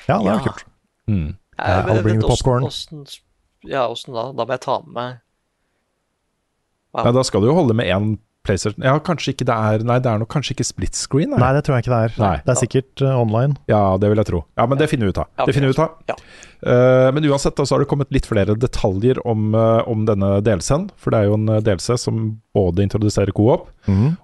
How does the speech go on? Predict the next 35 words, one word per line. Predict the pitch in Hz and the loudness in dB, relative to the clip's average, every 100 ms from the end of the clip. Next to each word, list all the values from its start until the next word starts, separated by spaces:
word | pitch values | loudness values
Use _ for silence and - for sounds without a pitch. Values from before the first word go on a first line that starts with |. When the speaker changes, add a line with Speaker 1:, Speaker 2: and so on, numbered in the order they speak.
| - | 0
Speaker 3:
og | 117 | 2
et | 113 | 2
nytt | 110 | -2
sånn | 113 | 0
derre | 104 95 104 104 - | 0 2 4 2 0
tårn, | - 120 113 82 - _ _ _ | 2 2 2 -4 -12 _ _ _
eh, | 107 104 104 101 104 104 107 104 | -2 0 2 2 2 0 -4 -4
sånn | - 101 98 98 | -4 -2 -2 -2
evig | 104 95 87 92 92 90 | 0 0 2 2 0 0
tårn | 98 92 | 0 0
på | - | 0
en | 104 | -2
måte, | - 110 - - - | 0 -2 -2 -18 -8
som | - 101 101 | -4 -2 0
har, | 101 98 95 101 | 0 2 2 2
eh, | 98 | 0
procedurally | - 110 123 110 117 120 123 | 0 0 0 0 2 2 2
generated | 120 110 113 113 123 113 | 0 0 0 0 0 0
levels | 104 101 104 | 0 0 0
og | 120 | 0
bosser | 113 110 110 104 | 0 0 0 2
og | 107 104 | 2 2
fiender | 104 92 101 | 0 2 2
og | 101 101 - - - | 4 2 -2 -12 -14
Speaker 1:
Stemmer. | - - 104 98 131 - | -10 -2 -2 0 -2 -2
Speaker 3:
og, | 107 101 98 101 101 101 101 - | -2 0 2 0 0 0 -2 -2
og, | 107 107 107 | 0 0 0
og | 107 | 0
sånt. | 156 - - - _ - - _ - | -2 -2 -12 -20 _ -20 -20 _ -2
Eh, | 113 | 0
det | 113 127 | 2 2
heter | 147 - 120 | 0 0 0
da | |
Tower | 117 - 95 107 - | 0 0 2 2 2
of | 120 | -2